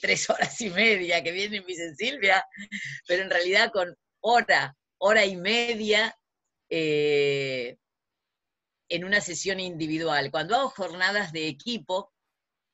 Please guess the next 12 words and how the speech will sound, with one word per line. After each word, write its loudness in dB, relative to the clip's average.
para 4
mí 0
un 0
número 0
ideal 2
es -6
ocho -2
personas. -8
Ocho, -2
diez -4
personas. -10
Eh, 0